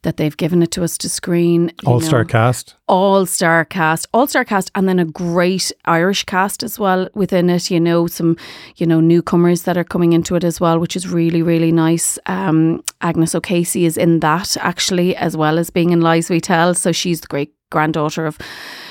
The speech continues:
Speaker 1: Sean O'Casey. So it's really nice to see someone who's very young and, and new having this, this great role.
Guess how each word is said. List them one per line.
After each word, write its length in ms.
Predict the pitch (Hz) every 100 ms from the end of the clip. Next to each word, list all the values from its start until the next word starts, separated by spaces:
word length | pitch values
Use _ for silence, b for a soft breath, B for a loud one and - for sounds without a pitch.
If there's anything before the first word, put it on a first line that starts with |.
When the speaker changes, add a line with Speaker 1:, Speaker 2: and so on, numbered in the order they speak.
| B
Speaker 1:
Sean 320 | - 170 156
O'Casey. 640 | 156 190 165 165 - 170 175
So 200 | - 170
it's 140 | -
really 200 | 180 170
nice 280 | 165 165 165
to 100 | -
see 240 | - 170
someone 460 | 160 - 170 160 160
who's 320 | 165 170 160
very 240 | - 160 160
young 400 | 160 151 156 156
and, 280 | 151 143
and 220 | - 170 156
new 200 | 156 156
having 280 | 156 147
this, 240 | 151 156 -
this 220 | - -
great 280 | - 156 151
role. 280 | 170 160